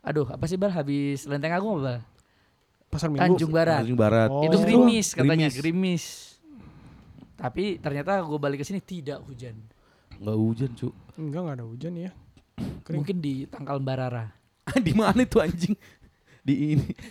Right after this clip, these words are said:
Speaker 3: <laughs> Banjaroya.
Speaker 1: Mandalika, goblok. <laughs>
Speaker 3: Oh.
Speaker 1: Banjaroya. Iya sih, deket sih.
Speaker 3: Gue tuh saking, kan ini gue rasa sih ya, kalau
Speaker 1: Nah.
Speaker 3: udah minggu-minggu ini tuh udah kecampur sama mendung, Yud, dikit-dikit sekarang nih.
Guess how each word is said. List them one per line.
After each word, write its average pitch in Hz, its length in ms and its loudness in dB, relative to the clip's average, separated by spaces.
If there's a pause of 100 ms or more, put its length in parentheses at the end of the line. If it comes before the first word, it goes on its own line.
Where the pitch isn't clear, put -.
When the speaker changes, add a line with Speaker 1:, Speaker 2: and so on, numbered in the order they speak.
(200)
Speaker 3:
<laughs> - 400 -6
Banjaroya. 131 640 2 (960)
Speaker 1:
Mandalika, 160 560 -8
goblok. 143 380 2 (140)
<laughs> - 40 2
Speaker 3:
Oh. 208 320 4
Speaker 1:
Banjaroya. 165 680 -4
Iya 196 200 0
sih, 156 240 -2
deket 147 320 -6
sih. 131 240 -6 (680)
Speaker 3:
Gue 120 200 2
tuh 151 120 2
saking, 117 640 -4
kan 151 160 -2
ini 202 100 0
gue 143 160 4
rasa 147 200 6
sih 165 140 2
ya, 113 280 2
kalau 113 240 4
Speaker 1:
Nah. 107 40 2
Speaker 3:
udah 113 160 4 (360)
minggu-minggu 113 500 -2
ini 113 200 2
tuh 196 180 -2 (560)
udah 127 160 2
kecampur 120 340 -2
sama 120 140 0
mendung, 160 260 -2
Yud, 160 140 -2
dikit-dikit 139 340 0
sekarang 165 320 -4
nih. 151 300 -2